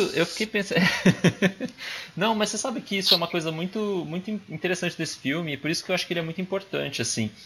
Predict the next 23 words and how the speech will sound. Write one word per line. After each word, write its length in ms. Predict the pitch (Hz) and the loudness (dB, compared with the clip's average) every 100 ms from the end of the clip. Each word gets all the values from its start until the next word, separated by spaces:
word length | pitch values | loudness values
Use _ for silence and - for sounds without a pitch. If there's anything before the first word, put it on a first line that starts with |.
| - - - - | -18 -18 -20 -14
É, 500 | 117 110 110 107 - - - _ _ - | 2 6 6 6 0 -6 -20 _ _ -2
ele 380 | 131 151 165 160 | 0 2 2 4
é 240 | 160 175 | 4 4
talvez 320 | 175 147 170 | 2 -2 -2
o, 60 | 175 - - | -4 -6 -4
o 120 | 139 | 2
maior 320 | 151 147 185 | 4 6 4
filme, 600 | 196 160 147 131 113 107 - - - | 2 0 2 2 0 0 -6 -18 -8
é, 200 | 110 107 | 0 0
com 120 | 104 120 | 0 -2
temática 480 | 120 113 104 - | 2 2 2 0
gay, 320 | 104 110 104 107 | 2 4 4 4
né? 180 | 110 | 2
Assim, 380 | 107 - 107 101 - - | 0 0 0 -2 -6 -6
o 100 | 127 | -4
pri-, 240 | 120 127 120 - | 0 -2 -2 -4
o 80 | |
primeiro 420 | 127 135 127 147 175 | 0 2 4 2 2
que 120 | 160 | -2
alcançou, 640 | 156 151 131 - 139 135 | -2 -4 -4 0 2 2
assim, 320 | 117 - 123 | 2 0 0
muito, 580 | 120 120 131 - 147 139 - - - - - - _ - | 0 0 -2 -4 -4 -4 -8 -20 -20 -20 -20 -20 _ -10
é, 580 | 104 107 107 104 101 104 | -4 0 2 4 6 4